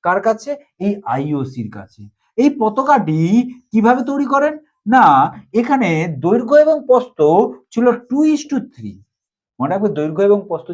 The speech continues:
ছিল two is to three। প্রথম সাদা এবং সিল্কের কাপড় ব্যবহার করেন। এই কাপড়ে, এই প্রথম প্রশ্নটি আলোচনা করছি যে আধুনিক অলিম্পিক গেমসের পতাকা সম্বন্ধে আলোচনা করো,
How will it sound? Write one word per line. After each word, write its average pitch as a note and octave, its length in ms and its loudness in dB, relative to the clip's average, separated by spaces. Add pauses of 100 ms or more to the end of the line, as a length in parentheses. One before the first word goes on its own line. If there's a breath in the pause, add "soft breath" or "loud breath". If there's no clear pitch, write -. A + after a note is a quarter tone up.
ছিল A#3 100 -12 (140)
two F3+ 140 -10
is C3 120 -18
to A2+ 120 -16
three। G#2+ 140 -20 (280 soft breath)
প্রথম A3 200 4 (120)
সাদা F#3 240 2 (100)
এবং A#3 100 2 (120)
সিল্কের F3 360 -6 (120)
কাপড় E3 360 -8
ব্যবহার G3+ 320 0
করেন। G#3+ 180 -10 (520)
এই D#4+ 80 4 (160)
কাপড়ে, D3 340 0 (120)
এই A#3 60 -8 (100)
প্রথম G3 300 -6
প্রশ্নটি F3 300 -8 (100)
আলোচনা C3 340 -10
করছি C#3+ 200 -8 (100)
যে A#3+ 60 -6 (180)
আধুনিক A#3 320 -6 (120)
অলিম্পিক G3 320 -6 (100)
গেমসের G3 280 -8 (100)
পতাকা G3+ 360 -10 (100)
সম্বন্ধে F#3 380 -12
আলোচনা D#3+ 520 -12
করো, A3+ 140 0